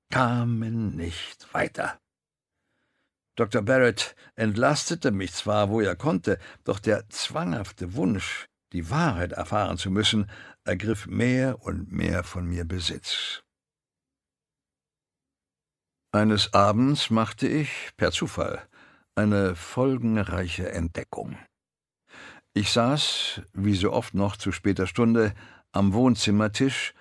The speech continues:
und studierte Faulkners Unterlagen. Plötzlich sprang mir etwas ins Auge, das ich bislang übersehen hatte. Die Einweisungspapiere der vier wieder aufgetauchten Vermissten aus dem Shaden Forest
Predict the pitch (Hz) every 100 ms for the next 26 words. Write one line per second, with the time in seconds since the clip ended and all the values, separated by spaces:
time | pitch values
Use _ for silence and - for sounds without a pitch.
0 | - _ _ - 110 - 107 104 117 117
1 | 113 - 107 104 - 104 104 - 107 101
2 | - - - - - 60 - - _ _
3 | _ _ _ _ _ _ _ - - -
4 | 127 - 107 - - _ _ _ _ _
5 | _ _ _ - - 98 107 107 104 101
6 | - 101 123 107 - 87 82 82 80 85
7 | _ _ _ _ 98 98 104 104 - 110
8 | 110 107 107 101 92 78 73 - - -
9 | _ _ _ _ _ _ _ _ _ _
10 | _ _ _ _ _ _ _ 107 107 113
11 | 131 165 107 101 98 113 107 123 104 131
12 | 135 127 113 104 - 147 107 110 156 110
13 | 110 123 - 101 110 101 95 104 98 104
14 | 135 127 - - 98 92 95 - 95 90
15 | - 131 110 90 - 131 92 123 - -